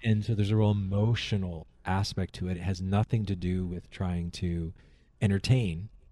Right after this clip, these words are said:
but rather to heal and move and to build connection. So that's, like, that's my deepest space that I'm kinda working in right now.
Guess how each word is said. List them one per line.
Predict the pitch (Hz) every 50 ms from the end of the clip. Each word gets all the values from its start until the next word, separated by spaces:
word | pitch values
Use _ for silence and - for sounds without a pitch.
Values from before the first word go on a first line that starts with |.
| - - - -
but | 92 92 95 - -
rather | 92 92 92 95 98 104 101 101 92 90 90 - - -
to | - - 95
heal | 90 - - - 98 95 98 107 135 175 180 - - - - - - _ _ _ _ _ _ - -
and | 95 92 92 92 90
move | 87 90 90 90 98 127 156 165 - - - - - _ _ _ _ _ _ - -
and | 95 95 95 95 95
to | - - 98
build | 82 80 90 90 95 92 90 -
connection. | - 101 90 92 131 - - - - 160 - - _ - - _ _ _ _ _ _ _ _ _ _ _ _ _ _ _ _ _ _ _ _ _ _
So | _ - 127
that's, | 113 135 180 196 -
like, | 175 135 104 -
that's | 107 110 127 160 - -
my | 139 113 101 95
deepest | 90 95 104 113 123 - - 92 80 - - - - - - - - -
space | - - - - - - 101 101 98 90 - -
that | - 90 87
I'm | 92 92 90 90 -
kinda | - 95 90 87
working | 82 80 85 92 90 - - 92 85
in | 82 82 80
right | 82 80 78 80 -
now. | 85 82 160 85 92 90 82 76 85 98